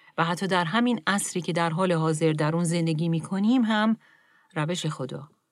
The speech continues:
برای شکل دهی ایمان ما و تقویت اون همینه و عوض نشده.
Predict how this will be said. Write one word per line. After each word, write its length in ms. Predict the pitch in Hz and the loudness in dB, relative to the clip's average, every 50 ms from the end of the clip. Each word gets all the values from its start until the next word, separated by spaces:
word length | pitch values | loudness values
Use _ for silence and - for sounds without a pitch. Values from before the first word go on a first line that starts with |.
| _ _ _ _ - | _ _ _ _ -2
برای 360 | 170 160 156 156 165 170 160 | -2 0 0 0 0 0 -2
شکل 460 | 156 - - 175 160 156 - - 180 | -2 -2 -2 -2 -4 -4 -6 -10 -4
دهی 320 | 156 165 160 151 170 196 185 | -2 -2 0 0 0 -2 -2
ایمان 500 | 160 143 151 151 160 156 - - - 156 | 0 0 0 0 0 0 -2 -4 -8 -10
ما 220 | 151 143 151 - _ _ _ _ _ _ _ | -12 -14 -16 -18 _ _ _ _ _ _ _
و 80 | 143 160 | -6 -6
تقویت 680 | 156 - 165 143 156 165 170 170 160 151 - 160 - - | -4 -4 -6 -4 -4 -2 -2 0 -2 -2 -4 -6 -4 0
اون 360 | 196 220 233 233 233 240 226 - _ | 0 2 4 4 2 2 0 -6 _
همینه 560 | _ - - 180 185 165 151 147 147 147 143 143 _ _ _ _ _ _ _ _ _ | _ -12 -8 -4 -2 -2 -2 -4 -6 -10 -14 -16 _ _ _ _ _ _ _ _ _
و 80 | 147 - | -10 -6
عوض 420 | - 156 160 180 190 208 208 202 202 | -4 -4 -2 -2 -2 -2 -2 -4 -4
نشده. 460 | 214 233 233 - - 160 156 151 | -4 -4 -4 -6 -8 -8 -8 -8